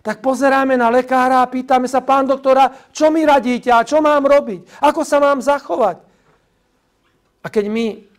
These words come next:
sme hriešni ľudia a keď vieme, že budeme súdení,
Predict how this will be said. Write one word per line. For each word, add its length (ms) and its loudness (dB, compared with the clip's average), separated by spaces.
sme 240 -10
hriešni 480 -2
ľudia 580 -2
a 60 -12
keď 160 -10
vieme, 320 -2
že 160 -8
budeme 320 -4
súdení, 800 -6